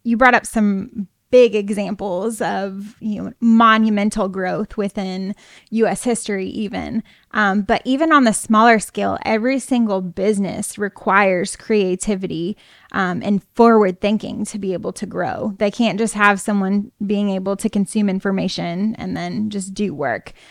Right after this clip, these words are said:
Um, you have to have that creativity, that big vision, problem solving to be able to have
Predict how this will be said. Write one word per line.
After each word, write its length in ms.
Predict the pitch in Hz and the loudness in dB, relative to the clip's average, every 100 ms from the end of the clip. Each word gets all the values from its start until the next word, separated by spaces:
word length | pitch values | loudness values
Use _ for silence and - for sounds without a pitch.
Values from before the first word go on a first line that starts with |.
| _ - | _ -6
Um, 220 | 175 180 | -4 0
you 140 | 214 | -2
have 260 | 196 214 214 | 2 2 2
to 100 | 233 | -2
have 260 | 196 196 202 | 2 4 4
that 180 | - | 0
creativity, 680 | - 226 214 202 214 196 190 | -2 -2 -2 0 -4 -4 -4
that 340 | 185 190 190 185 | -2 -2 -2 0
big 300 | 214 220 190 | 4 4 2
vision, 460 | 208 190 190 185 | 0 0 -2 -6
problem 580 | - - 214 220 208 202 | -8 0 4 4 4 -4
solving 480 | - 190 185 - 208 | -4 -4 -4 -6 -6
to 120 | 226 | -6
be 200 | 196 202 | -4 -2
able 180 | 196 196 | -2 -4
to 120 | 220 | -6
have 400 | 185 196 190 185 | -4 2 2 0